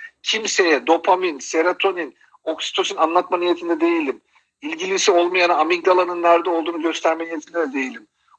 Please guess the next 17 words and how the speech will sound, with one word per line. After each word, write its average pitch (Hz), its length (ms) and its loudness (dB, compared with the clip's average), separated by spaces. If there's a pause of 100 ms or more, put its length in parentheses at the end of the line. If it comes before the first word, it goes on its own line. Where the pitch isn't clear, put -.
Umrumda 359 500 2
da 262 180 2
değil, 302 280 0
umrunuzda 330 600 0
da 175 40 2
olmasın. 143 640 -2 (340)
Ama 139 200 -4
önemli 147 380 2
olan 139 280 2 (260)
düşünmek, 151 580 -4
hayal 147 460 4
etmek, 156 400 -6
senin 139 240 -8
hayatın 147 560 -2
nasıl 143 240 -4
verim 147 260 -2
artar, 143 380 0